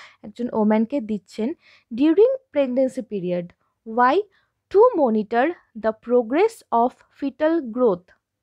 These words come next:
ফিটাসটার কেমন গ্রোথ হচ্ছে সেটা, আহ, বোঝার জন্য, and to ascertain well-being of mother and fetus। মাদার আর ফিটাসের ওয়েলবিংটা বোঝার জন্য, সেখানে কোনো কমপ্লিকেশন অ্যারাইজ করছে কিনা, কোনো প্রবলেম হচ্ছে কিনা, সেটা বোঝার জন্য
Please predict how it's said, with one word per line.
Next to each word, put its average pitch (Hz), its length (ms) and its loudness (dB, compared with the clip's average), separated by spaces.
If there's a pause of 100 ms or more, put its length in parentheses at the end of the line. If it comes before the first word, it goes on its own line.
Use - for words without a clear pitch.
(800)
ফিটাসটার 311 480 -2
কেমন 320 400 0
গ্রোথ 269 300 0
হচ্ছে 254 220 -4
সেটা, 302 240 -6
আহ, 208 540 0
বোঝার 226 440 0
জন্য, 226 400 -2 (280)
and 247 140 -4
to 311 80 0
ascertain 254 560 0
well-being 277 540 0
of 392 140 0 (160)
mother 220 260 0 (100)
and 269 140 -8
fetus। 202 460 -6 (1120)
মাদার 240 340 2
আর 415 100 2
ফিটাসের 269 600 -4
ওয়েলবিংটা 277 560 0
বোঝার 247 400 -2
জন্য, 247 360 -2
সেখানে 302 380 -8
কোনো 359 220 -8
কমপ্লিকেশন 247 600 -4
অ্যারাইজ 226 380 2
করছে 254 280 -6
কিনা, 294 220 -4
কোনো 277 240 -8
প্রবলেম 226 480 -2
হচ্ছে 262 220 -6
কিনা, 302 200 -6
সেটা 285 260 -2
বোঝার 226 400 0
জন্য 277 300 -2